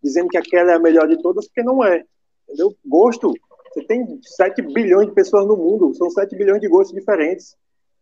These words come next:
entendeu? Não dá pra gente dizer que tal marca ou tal sabor é o melhor de todos. Você falou da melancia, eu até tinha com-, comentado com você durante a live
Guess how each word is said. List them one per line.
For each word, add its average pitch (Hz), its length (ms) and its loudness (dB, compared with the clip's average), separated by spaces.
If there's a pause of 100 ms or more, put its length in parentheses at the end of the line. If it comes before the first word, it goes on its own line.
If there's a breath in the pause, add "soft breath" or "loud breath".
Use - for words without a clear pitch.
(140)
entendeu? 156 480 -2
Não 170 200 0
dá 190 140 2
pra 220 160 -2
gente 190 300 -4
dizer 160 280 -2
que 170 140 -10 (100)
tal 180 300 0
marca 160 380 -4
ou 139 120 -2
tal 160 220 -4
sabor 156 380 -4
é 156 40 0
o 147 40 -4
melhor 147 280 -2
de 147 100 -8
todos. 135 340 -4 (180)
Você 196 160 2
falou 226 200 4
da 214 100 2
melancia, 196 480 0
eu 208 100 6
até 202 180 0
tinha 226 180 -4
com-, 233 200 -6 (120)
comentado 185 360 -2
com - 120 -10
você 175 200 0 (160)
durante 151 320 -2
a 143 40 4
live 156 360 2